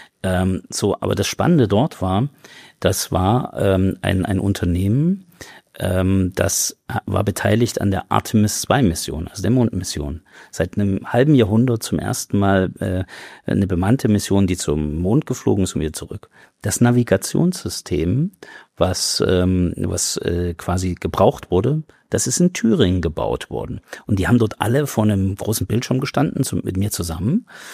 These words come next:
äh, und haben da drauf gebannt gewartet, startet das Ding jetzt oder nicht? So. Und das Spannende, was die mir entlang des Weges erzählt haben, war, dass der oberste nasa-Chef,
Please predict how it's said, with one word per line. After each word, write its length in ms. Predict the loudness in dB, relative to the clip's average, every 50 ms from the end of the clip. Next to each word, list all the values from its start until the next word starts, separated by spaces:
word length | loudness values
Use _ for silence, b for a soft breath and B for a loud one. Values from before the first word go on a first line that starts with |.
| B B B B B _
äh, 160 | 0 2 2 2
und 200 | 2 2 0 2
haben 300 | 4 4 4 4 2 0
da 120 | -4 -6
drauf 280 | -4 0 -2 -2 0 0
gebannt 380 | -4 0 2 2 2 2 0
gewartet, 400 | 0 0 0 0 0 -2 -4 -4
startet 320 | 0 0 0 0 2 0 0
das 120 | 0 2
Ding 160 | 4 4 4
jetzt 140 | 4 2 0
oder 160 | -4 -4 -4
nicht? 380 | -6 -8 -10 -14 -18 -20 -20 _ _ _
So. 300 | -16 -16 -16 -16 -16 -20 _ B B B B B B B B B _
Und 160 | -4 -4 -4 _
das 340 | -6 -4 -4 -4 -4 -8 -6 -8
Spannende, 420 | -4 0 2 4 6 6 6 4
was 140 | 2 2 2
die 100 | 0 0
mir 120 | 2 2
entlang 260 | 0 0 0 0 0
des 160 | 0 -2 -2 -2
Weges 280 | -2 0 0 0 0
erzählt 340 | -2 -4 -4 -4 -6 -4 -2
haben, 180 | 0 0 0 0
war, 320 | 0 -2 0 0 0 -2 -4 -6 b b b b b b b b b b _
dass 300 | -2 0 0 -2 -6 _ -10
der 200 | -4 -2 0 2
oberste 280 | 2 0 0 2 2
nasa-Chef, 960 | 2 2 4 2 2 4 4 2 2 0 -2 -2 -4 -4 -4 -8 -14 -20 -20